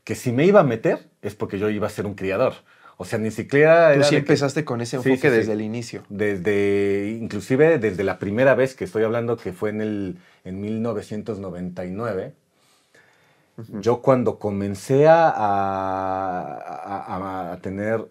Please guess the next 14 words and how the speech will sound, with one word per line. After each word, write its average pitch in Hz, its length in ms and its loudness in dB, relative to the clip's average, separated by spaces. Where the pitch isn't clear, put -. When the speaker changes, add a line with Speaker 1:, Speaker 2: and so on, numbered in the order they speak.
Speaker 1:
re-, 92 200 -10
no, 110 180 -2
no, 98 220 -6
en 92 120 -8
el 87 100 -4
noventa 87 280 -6
y 90 40 -6
nueve, 95 160 -6
no, 95 60 -8
en 92 120 -8
el 90 100 -6
noventa 90 360 -6
y 90 40 -8
siete, 123 460 -2